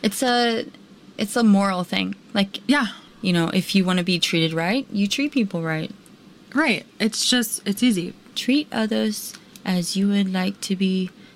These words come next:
Speaker 1: treated unto you.
Speaker 2: Well, <laughs> that and karma. Karma's a bitch.
Speaker 1: Absolutely.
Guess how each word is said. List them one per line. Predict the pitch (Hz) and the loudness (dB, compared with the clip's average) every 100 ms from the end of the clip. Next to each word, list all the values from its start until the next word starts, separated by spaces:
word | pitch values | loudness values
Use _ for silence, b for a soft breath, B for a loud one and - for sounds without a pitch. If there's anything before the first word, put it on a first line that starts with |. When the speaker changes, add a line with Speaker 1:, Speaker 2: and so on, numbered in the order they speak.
| - | -10
Speaker 1:
treated | - 185 185 | -2 0 0
unto | 175 170 - | -2 -2 -4
you. | 170 160 139 139 | -2 -2 -4 -6
Speaker 2:
Well, | - 240 240 247 | -4 -2 0 0
<laughs> | 214 196 - - 240 - - - - 269 - - 220 | 0 2 2 2 2 0 -6 -10 -10 -8 -6 -4 0
that | 214 240 269 269 | 2 2 2 0
and | - 233 226 | 0 2 2
karma. | - 226 226 196 165 202 226 | 0 0 2 2 0 -4 -6
Karma's | - 214 233 247 | -2 2 2 2
a | 233 | 2
bitch. | 185 180 - - - | 0 -2 -4 -2 -2
Speaker 1:
Absolutely. | 208 - 254 262 247 175 | -2 -4 -2 -2 0 -2